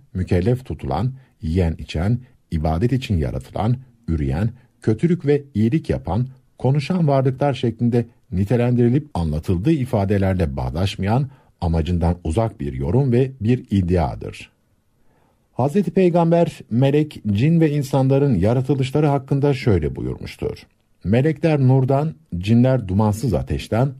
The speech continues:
Adem de size anlatılan şeyden, topraktan yaratılmıştır."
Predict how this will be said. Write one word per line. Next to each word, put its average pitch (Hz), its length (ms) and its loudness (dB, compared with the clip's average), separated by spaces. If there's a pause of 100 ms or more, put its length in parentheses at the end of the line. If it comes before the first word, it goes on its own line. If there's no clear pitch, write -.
(180)
Adem 71 440 -4
de 117 180 0 (100)
size 98 260 -2
anlatılan 78 520 -6
şeyden, 101 540 0 (120)
topraktan 131 580 0
yaratılmıştır." - 960 -8